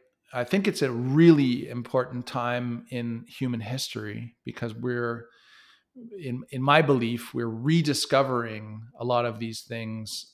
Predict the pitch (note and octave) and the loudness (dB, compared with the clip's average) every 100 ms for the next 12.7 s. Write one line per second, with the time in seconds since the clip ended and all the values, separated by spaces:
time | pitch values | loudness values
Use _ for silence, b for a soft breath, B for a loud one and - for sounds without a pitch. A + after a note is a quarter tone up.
0 | B2 B2 A#2+ A2+ G#2+ G#2+ - - - _ | -4 -2 0 -2 -4 -10 -10 -12 -16 _
1 | _ _ _ _ A2 A2 A2 A#2 A#2+ B2+ | _ _ _ _ -14 -12 -14 -8 -4 -4
2 | A2+ A#2 A2+ A2 A2 A2 - B2 A2+ G#2+ | -4 -6 -6 -6 -8 -10 -8 -6 -6 -8
3 | G#2+ A2 A#2 A2+ A2+ A2+ A#2 A2 A2 A2 | -10 -10 -10 -8 -8 -8 -10 -12 -14 -14
4 | - A2+ A2+ G#2+ G#2+ G#2+ A2 - A2 A2 | -12 -8 -6 -6 -8 -8 -8 -10 -12 -12
5 | A2+ G#2 - - C#3 - A2 A2 - - | -12 -10 -8 -6 -6 -8 -10 -12 -12 -10
6 | G#2+ G#2+ - - - A#2 A2+ A2 A2 - | -10 -10 -16 -14 -8 -6 -6 -8 -12 -18
7 | A2 A#2+ B2+ - A2 G#2+ A2 A2 A2 - | -8 -4 -4 -6 -8 -8 -12 -12 -12 -12
8 | - - - - - A#2 A#2 - A#2 A2+ | -14 -14 -18 -20 -16 -16 -16 -14 -12 -10
9 | - C3 B2+ - A2+ A2 A#2+ B2+ B2 G#2+ | -6 -4 -2 -4 -10 -8 -4 -2 -2 -6
10 | G2+ A2 - _ - - - - C3 B2 | -10 -14 -14 _ -20 -20 -20 -8 -6 -6
11 | - A#1 A#2+ - - E2 _ B B B | -8 -10 -10 -14 -14 -16 _ B B B
12 | B B - A1+ G#1 G#1+ | B B -10 -8 -8 -8